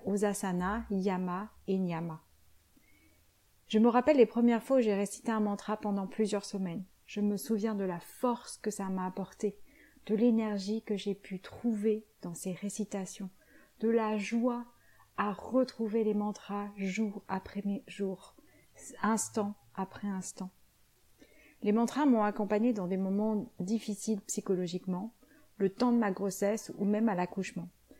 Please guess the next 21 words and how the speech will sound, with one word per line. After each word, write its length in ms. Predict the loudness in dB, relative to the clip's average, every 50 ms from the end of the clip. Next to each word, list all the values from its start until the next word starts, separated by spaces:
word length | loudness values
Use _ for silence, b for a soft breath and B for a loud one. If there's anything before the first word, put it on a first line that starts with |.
| b b b b b
Je 160 | -6 0 2
les 220 | 2 4 4 2
ai 60 | 2 0
récités 560 | 0 -2 -2 -2 -2 -4 0 4 4 4 6
avec 260 | 4 4 2 2 2
mon 140 | 0 0 0
fils 340 | -2 -4 -4 -4 -4 -6 -6
quand 320 | -6 -6 -6 -6 -6 -2
il 160 | 0 2 2
ne 140 | 2 0 -2
trouvait 400 | -6 -6 -4 0 2 2 2 2
pas 180 | 0 0 -2 -2
le 100 | -2 -2
sommeil. 480 | -4 -4 -6 -6 -6 -6 -6 -8 -12 -14 _ _ _ _ -20 -20 -20 -20 -20 _ _ _ _ _ -20 -20 _ B B B B B B B B B -6
Et 40 | -2
pour 160 | 2 2 2
être 160 | 2 2 2
transparente 680 | 2 2 2 4 4 2 2 4 4 2 2 2 4 2
avec 280 | 4 4 4 2 2 2
vous, 340 | 2 2 2 2 2 -2 -6 _ -8 -6
euh, 360 | -4 -4 -4 -4 -4 -4 -6